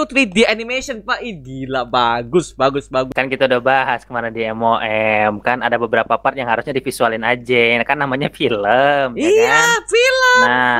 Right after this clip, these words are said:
Speaker 1: Heeh.
Speaker 2: nah, jadi teman-teman, ya, jadi makan teman-teman yang ini sekarang nih ngeliatin YouTube ini nih, kita rewind lagi ya, kita remind lagi gitu, bahwasannya part-part yang kayak yang ada di siapa, di scene-nya Satria Dewa Gatot Kaca, di mana si siapa?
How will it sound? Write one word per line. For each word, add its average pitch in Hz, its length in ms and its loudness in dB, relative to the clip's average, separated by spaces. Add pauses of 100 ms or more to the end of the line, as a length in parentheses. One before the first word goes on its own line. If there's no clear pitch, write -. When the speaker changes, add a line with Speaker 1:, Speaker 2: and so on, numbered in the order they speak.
Speaker 1:
Heeh. 466 460 4
Speaker 2:
nah, 131 120 2
jadi 151 160 2
teman-teman, 143 460 0
ya, 127 160 2
jadi 120 160 0
makan 156 260 -2
teman-teman 139 380 0
yang 127 180 -2 (220)
ini 131 160 -6
sekarang 135 320 -2
nih 135 240 -6
ngeliatin 123 320 -2
YouTube 117 240 -2
ini 120 160 -2
nih, 127 220 2
kita 127 280 0 (340)
rewind 131 520 0
lagi 131 480 -2
ya, 120 160 4
kita 123 400 0
remind 131 400 -2
lagi 123 420 -2
gitu, 110 300 -4
bahwasannya 117 480 0 (400)
part-part 131 400 -2
yang 131 480 -6
kayak 120 400 0
yang 120 160 -2
ada 120 160 -2
di 117 260 -4
siapa, 123 300 -2
di 139 160 -6
scene-nya 113 400 0
Satria 113 320 0
Dewa 110 240 2
Gatot 110 240 -6
Kaca, 135 320 -4
di 113 80 -8
mana 107 240 -4
si 107 420 -6
siapa? 110 380 -2